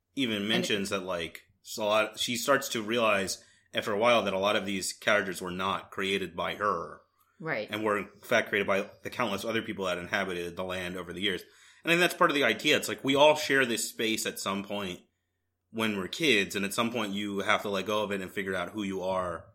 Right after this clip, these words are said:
Speaker 1: outside of that. And Barbie ends up not being able to do that for a while, and this story is about her realizing. It's, it's weird because you would think it would be about her doing that, but the story is actually about her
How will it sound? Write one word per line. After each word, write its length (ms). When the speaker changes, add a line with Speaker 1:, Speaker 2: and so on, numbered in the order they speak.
Speaker 1:
outside 460
of 120
that. 340
And 240
Barbie 560
ends 180
up 180
not 220
being 160
able 160
to 80
do 220
that 240
for 120
a 60
while, 320
and 120
this 140
story 320
is 120
about 380
her 280
realizing. 540
It's, 160
it's 240
weird 340
because 240
you 80
would 100
think 240
it 120
would 120
be 180
about 480
her 420
doing 460
that, 320
but 120
the 80
story 320
is 100
actually 240
about 180
her 220